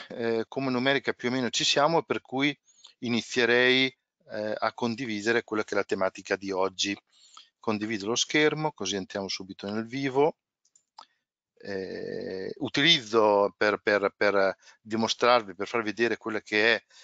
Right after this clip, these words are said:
eh, l'argomento di oggi, direttamente il nostro sito business punto ruba punto it, dove, eh, sostanzialmente trovate tutte le informazioni. Quello che farò io oggi è andare a descrivere più nel dettaglio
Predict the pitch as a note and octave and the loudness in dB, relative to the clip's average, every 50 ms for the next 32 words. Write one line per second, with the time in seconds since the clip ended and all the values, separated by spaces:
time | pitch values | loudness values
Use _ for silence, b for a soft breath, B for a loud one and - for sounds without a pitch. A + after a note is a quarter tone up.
0 | B B - G#2+ G2+ G2 G2 G2 F#2+ F#2+ F#2+ F#2+ F#2+ F#2+ F#2+ F#2+ G2+ G2+ G2 G#2+ | B B -12 -10 -8 -6 -6 -8 -8 -8 -10 -10 -12 -12 -6 -4 -4 -4 -4 -2
1 | G#2+ B2 B2+ A2 - A#2+ A#2+ D#3+ D3+ B2 A2 A2+ A2+ A2 B2+ B2+ A#2 A2 A2 - | -2 -2 -2 -2 -2 -6 -4 0 4 4 4 4 4 2 -2 0 0 -2 -2 0
2 | - C3 A2+ G#2+ G#2+ G#2 - A#2 G#2 G#2 - - - A2 - - - B2 A2 - | 0 -2 0 0 -2 -2 -2 -2 -2 -2 -6 -4 -6 -4 -2 -2 -2 -4 -6 -6
3 | - G2 F#2 B B B B B _ A#2 A#2+ A2+ G#2 G#2+ F#2+ - - G#2 G2+ - | -4 -6 -6 B B B B B _ -8 -6 -6 -4 -4 -6 -6 -6 -8 -8 -4
4 | A2+ A#2+ A#2 G#2 - A#2+ C3+ D3+ - C#3 A2 A2+ - _ - C3+ B2 B B B | -4 -2 -2 -2 0 -2 -4 -2 0 0 0 0 -2 _ -2 -2 -2 B B B
5 | B B - A2+ A#2+ A#2 A2 G#2+ G2+ F2+ - _ _ _ _ - G2 G2+ G2 G2 | B B -2 2 4 4 6 4 4 2 0 _ _ _ _ -12 -8 -8 -6 -6
6 | F#2+ F#2+ - - A2+ - - A#2 A2+ - A#2+ A#2+ D3 C#3+ - - - A2 A2 A#2+ | -6 -6 -6 -4 -6 -4 -4 -4 -2 0 0 0 0 0 -2 -4 -4 0 2 2
7 | A#2+ - G#2+ - - - C3+ A#2 A2+ G2+ - A2+ B2 D#3+ E3+ - - - A#2 B2 | 2 0 -4 -10 -4 -4 -2 -2 -2 -2 -2 -2 0 0 0 -2 0 0 0 0
8 | A#2+ G#2 - A#2+ A2+ G#2+ - G#2+ G#2 - - G#2+ A2+ A2+ G#2+ G#2+ B2 A#2+ A#2 G#2+ | 0 0 0 -2 -2 -2 0 -2 -2 0 2 2 4 4 2 2 2 2 4 4
9 | G#2+ G#2+ A2 A2 G#2+ A#2+ C#3 C#3+ B B B B B B - A2 A2 A#2 B2 C#3 | 4 4 2 2 0 -2 -2 -2 B B B B B B 0 0 2 4 4 4
10 | C3+ A#2 A2 A#2+ - - - D3+ C#3 B2 G#2+ - _ - E3+ E3 C3+ A2+ G#2+ G2+ | 4 4 2 -2 -4 -4 -4 -4 0 0 0 -2 _ -4 -2 -2 0 -2 -2 -2
11 | G2+ C#3 C#3+ _ _ - G#2 F#2+ F#2 F#2 G#2 G#2+ A#2 C3+ C#3+ - | -2 -2 -2 _ _ 2 4 4 4 2 0 0 0 0 0 0